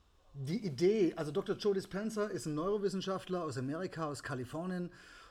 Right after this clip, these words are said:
Und der hat zum Teil ganz krasse Bücher geschrieben, wie zum Beispiel Du bist das Placebo, ähm, und viele anderen. Er macht krasse Meditationen, äh, geführte Meditationen.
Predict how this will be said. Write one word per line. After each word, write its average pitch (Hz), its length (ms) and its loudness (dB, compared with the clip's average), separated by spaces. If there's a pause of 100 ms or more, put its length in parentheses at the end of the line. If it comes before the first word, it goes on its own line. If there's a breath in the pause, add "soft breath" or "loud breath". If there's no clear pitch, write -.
(100)
Und 135 720 0
der 131 160 0
hat - 320 -6
zum 160 180 0
Teil 135 260 -2
ganz 131 220 -4
krasse 147 260 -4
Bücher 165 260 2
geschrieben, 147 500 0
wie 143 100 0
zum 151 140 -4
Beispiel 143 320 -2
Du 127 180 0
bist - 260 -2
das 143 180 -4
Placebo, 170 680 0 (720 loud breath)
ähm, 131 500 2 (140)
und 151 220 0
viele 147 240 0
anderen. 180 460 0 (720 loud breath)
Er 143 100 -2
macht 156 280 0
krasse 175 320 2
Meditationen, 170 1000 2 (320 loud breath)
äh, 143 180 2
geführte 214 400 0
Meditationen. 175 720 2